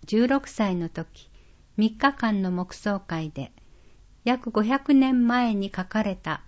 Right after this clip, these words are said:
フランシスコ・ザビエルの手紙を読みました。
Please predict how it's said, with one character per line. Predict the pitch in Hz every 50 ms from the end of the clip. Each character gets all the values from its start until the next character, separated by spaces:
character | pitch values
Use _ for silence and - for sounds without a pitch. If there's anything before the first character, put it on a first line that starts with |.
| - -
フ | - - 240
ラ | 240 254
ン | 262 262 247
シ | - - 269 269
ス | 262 - -
コ・ | - 214 208
ザ | 190 214 226 240
ビ | 226 240 226
エ | 214 202
ル | 190 180 175
の | 175 170 170 - - - - -
手 | - 190
紙 | 185 196 202 208 208 202 202
を | 196 190 190
読 | 180 180 175 180
み | 185 185 185
ま | 185 180 180
し | - - - -
た。 | - 135 139